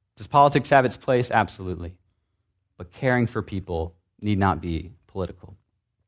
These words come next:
Secondly, we hear about more social issues in a day than most people do fifty years ago had heard about in a year, right? It is constant. Right? If you are, uh, on social media, if you watch cable news,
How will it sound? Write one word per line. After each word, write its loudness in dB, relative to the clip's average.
Secondly, -2
we 0
hear 4
about 4
more 4
social -2
issues 0
in 4
a 2
day 0
than -2
most 0
people -8
do -4
fifty -12
years 2
ago 0
had 0
heard 2
about 0
in -6
a -6
year, -10
right? -6
It 2
is 2
constant. -6
Right? -16
If -10
you 2
are, 6
uh, 2
on -6
social -10
media, 8
if -4
you -8
watch -2
cable -2
news, 6